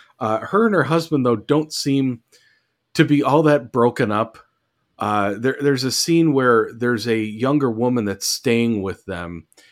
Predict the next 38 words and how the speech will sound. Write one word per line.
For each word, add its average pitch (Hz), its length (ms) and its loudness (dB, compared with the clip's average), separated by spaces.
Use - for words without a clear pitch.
and 113 340 -2
she - 220 -4
commits 135 380 -4
suicide, 120 600 -2
jumps 131 320 -2
out 113 160 0
of 107 60 -4
the 101 80 -2
building 104 520 -2
while 113 240 4
they're 117 320 2
out 113 240 -2
running 104 320 -4
their 92 200 -6
errands 95 400 -6
or 90 80 -6
whatnot. 90 440 -10
They 139 120 4
come 139 340 -2
trouncing 131 580 0
back 107 320 -2
in 113 220 0
to 92 80 -6
see 110 200 -6
what's 101 300 -4
all 95 420 -2
going 101 340 -4
on. 92 340 -6
And 131 280 0
just - 460 -4
the 120 100 0
way 127 260 0
these 110 200 -6
people 90 260 -12
dress 98 400 -8
is 85 100 -20
just - 220 -16
phenomenal. 80 540 -12